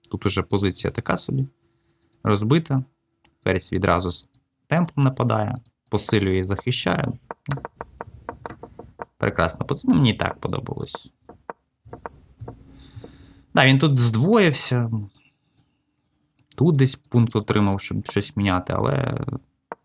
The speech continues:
було сильніше щось. Так, так. Версія шість. З іншої сторони. Ну, це непогано. <laughs> Так, тут, виявляється, вже ідеї нема, тому що тура закрила лінію Д.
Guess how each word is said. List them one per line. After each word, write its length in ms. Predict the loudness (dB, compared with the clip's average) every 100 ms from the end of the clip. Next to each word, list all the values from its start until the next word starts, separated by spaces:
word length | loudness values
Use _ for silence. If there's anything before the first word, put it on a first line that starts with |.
| _ _ _ _ _ _ _ _ -20 _ _ -6
було 140 | -2 -2
сильніше 540 | 0 2 2 0 -6
щось. 400 | -14 -18 -20 -20 _ _ -18 -18 -8
Так, 240 | -2 0 0 _ _ _ _
так. 240 | -2 -2 -4 _ _ _ _ _ _ _ _ _ _ _ _ _ _ _ _ _ _ _ _ _ _
Версія 360 | 0 0 0 -2
шість. 600 | -2 0 0 0 -4 -18 _ -12
З 320 | -10 -2 2
іншої 320 | 2 2 -4
сторони. 380 | -8 -10 -8 -8 -8 -12 _ _ -6
Ну, 260 | 0 0 0
це 160 | -2
непогано. 680 | -2 0 0 2 2 2 0
<laughs> 40 |
Так, 140 | 0 0
тут, 140 | 2
виявляється, 600 | 4 6 6 4 4 0 -2 -20 -20 -4
вже 280 | 0 4 4
ідеї 280 | 6 4
нема, 360 | 4 4 2 0 -6
тому 200 | -8 -8
що 140 | -14
тура 360 | -2 2 2 2
закрила 400 | -2 -4 -2 0
лінію 320 | 0 0 2
Д. 260 | 2 2